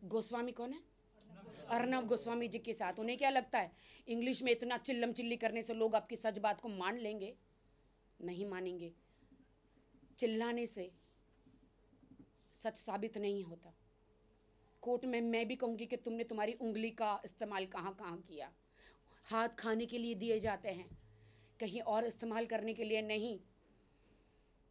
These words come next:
मुझे शर्म आती है कहते हुए भी कि तुमने मेरे प्राइवेट पार्टों के साथ तुमने क्या क्या किया है। कहाँ कहाँ तुमने मुझे टच किया है, यहाँ टच किया तुमने मुझे, कि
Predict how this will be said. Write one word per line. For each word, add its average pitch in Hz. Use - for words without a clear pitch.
मुझे 208
शर्म 220
आती 254
है 262
कहते 262
हुए 254
भी 240
कि 233
तुमने 240
मेरे 240
प्राइवेट 262
पार्टों 240
के 269
साथ 254
तुमने 269
क्या 277
क्या 254
किया 233
है। 220
कहाँ 262
कहाँ 254
तुमने 262
मुझे 247
टच 233
किया 240
है, 226
यहाँ 294
टच 370
किया 311
तुमने 277
मुझे, 269
कि 339